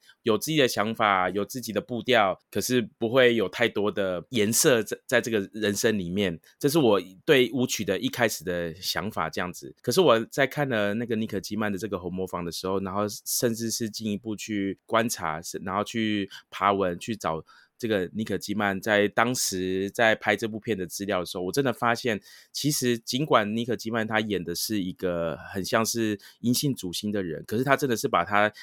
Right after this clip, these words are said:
阳性主星的本性都刻画在这个角色里面，甚至在筹备当中。怎么说嘞？像我就有看到说她在电影里面是演一个舞娘嘛，对不对？就是要唱歌又要跳舞，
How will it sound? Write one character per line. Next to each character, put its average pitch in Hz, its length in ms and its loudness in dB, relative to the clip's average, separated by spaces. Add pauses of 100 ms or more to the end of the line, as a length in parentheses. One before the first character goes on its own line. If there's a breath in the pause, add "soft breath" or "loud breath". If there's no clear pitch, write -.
(120)
阳 107 140 6
性 127 240 -2
主 95 160 -4
星 104 200 -4
的 104 80 4
本 80 260 0
性 104 320 -2 (300)
都 110 180 4
刻 110 240 2
画 110 160 4
在 104 180 2
这 101 140 -4
个 95 180 0
角 80 180 -4
色 98 200 -2
里 87 120 -6
面， 90 240 -4 (220 soft breath)
甚 135 140 2
至 120 120 -2
在 117 160 4
筹 85 240 -2
备 101 160 0
当 90 220 -4
中。 87 240 -8
怎 - 100 -10
么 95 120 -4
说 110 180 -2
嘞？ 113 100 4
像 127 300 2 (140)
我 101 100 2
就 120 140 4
有 107 40 4
看 117 180 -2
到 120 140 2
说 110 160 -2
她 120 200 -2
在 127 180 4 (320)
电 139 160 2
影 104 80 0
里 92 80 0
面 110 160 0
是 120 180 -4
演 107 320 0
一 95 120 -4
个 92 280 -2 (120)
舞 101 180 -4
娘 95 260 0
嘛， 87 200 -2
对 101 80 -2
不 101 40 -4
对？ 95 220 2
就 98 100 -8
是 113 140 -2
要 117 80 8
唱 110 260 -2
歌 101 120 -2
又 107 100 0
要 104 100 4
跳 101 240 -4
舞， 78 160 -6